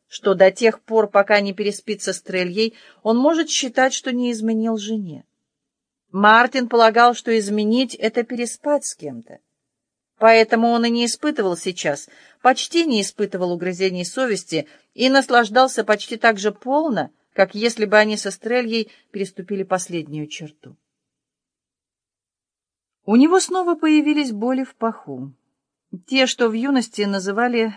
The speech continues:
страданиями жениха. Он чувствовал, как все члены его налились силой. Когда по четвергам они выходили из церкви, он шел очень медленно, и Эстрелья думала, что он не хочет потревожить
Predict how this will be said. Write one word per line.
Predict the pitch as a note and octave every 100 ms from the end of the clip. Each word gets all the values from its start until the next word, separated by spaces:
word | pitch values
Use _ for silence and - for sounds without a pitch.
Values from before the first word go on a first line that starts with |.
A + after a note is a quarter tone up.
| -
страданиями | - G#3 G#3 G#3 G3+ G3+ G3
жениха. | F#3+ G#3 G#3+ - D3 G#2+ _ _ _ _ _ _ _ _ -
Он | - A#3
чувствовал, | A3+ C#4 - B3 A#3+
как | A#3 A3
все | - A3+
члены | - G#3+ B3+ B3
его | A3 A3
налились | G#3 G3 F#3+ A3 -
силой. | - A#3+ G#3 C3 D3 _ _ _ _ _ _ _
Когда | G3 G3 A3
по | A3
четвергам | G#3+ G#3+ G#3+ G#3 A#3 A3+
они | G#3+ G3+
выходили | G#3+ G#3 G3+ G#3
из | G3+
церкви, | - B3 A#3+ A#3
он | G#3+
шел | G3+ A3+
очень | G#3+ - G#3+
медленно, | A3+ C4+ F#3+ D#3+ D3+ C#3+ _ _ _
и | G#3+ A#3+
Эстрелья | A#3 C#4+ D4+ C4 G#3+
думала, | A3+ C4 B3+
что | A#3 -
он | A#3+ A#3
не | A#3
хочет | C#4 C4+ A3+
потревожить | - A3 A3 G#3 A#3 A3 G#3+